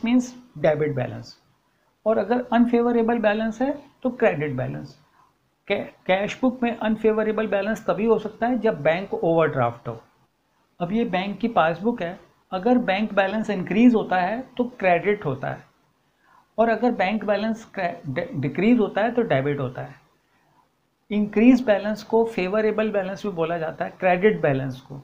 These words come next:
bank के लिए क्योंकि ये liability है इसलिए वो क्रेडिट करता है, और हमारे लिए ये assets है। It means इतना cash is available। और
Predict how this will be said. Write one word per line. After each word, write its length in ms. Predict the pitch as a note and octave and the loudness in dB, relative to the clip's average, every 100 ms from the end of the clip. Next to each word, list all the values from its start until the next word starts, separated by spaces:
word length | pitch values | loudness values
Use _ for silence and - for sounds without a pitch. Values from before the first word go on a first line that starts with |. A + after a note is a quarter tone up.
| _ _ | _ _
bank 340 | D3 F3 A3 A3 | -4 -2 -2 -2
के 120 | A#3+ | 0
लिए 180 | A3+ A3+ | 2 0
क्योंकि 360 | B3 G3+ - A#3 | -2 -6 -4 0
ये 100 | A#3 | 2
liability 540 | F3+ D#3+ F3+ G3 A#3 | 2 0 -2 -2 0
है 160 | G#3 A#3 A#3+ | 0 -2 -4
इसलिए 440 | A#3+ A3+ G#3+ A#3+ | -6 -4 -2 0
वो 160 | A3 B3 | 0 0
क्रेडिट 360 | G#3 C#3+ C#3 C#3 | 0 -2 -2 -4
करता 260 | C3+ A#2+ C3+ | -8 -8 -8
है, 100 | - | -8
और 100 | G3 | -8
हमारे 380 | D3 E3+ F#3+ A3+ | -6 -4 0 4
लिए 260 | B3 A#3 G3 | 4 4 4
ये 80 | D#3 | 4
assets 440 | C3+ C3 D#3 D#3 E3 | 0 -2 -4 -6 -12
है। 140 | E3 - B3+ - - | -12 -10 -10 -10 -10
It 140 | F3+ - | -8 2
means 280 | B3 A3+ - - - _ - | 4 4 -2 -12 -20 _ -4
इतना 340 | G3 - B3+ B3+ | -4 4 4 6
cash 300 | F3+ F#3 - | 0 -2 0
is 120 | A3+ G3+ | 2 2
available। 480 | D#3+ D#3 D3 B2 G#2 - _ _ _ _ _ _ _ _ _ _ _ _ _ _ _ _ _ _ _ _ _ _ _ _ _ _ _ _ _ _ - - - | 0 0 0 0 -6 -14 _ _ _ _ _ _ _ _ _ _ _ _ _ _ _ _ _ _ _ _ _ _ _ _ _ _ _ _ _ _ -20 -6 0
और 200 | G3+ | 0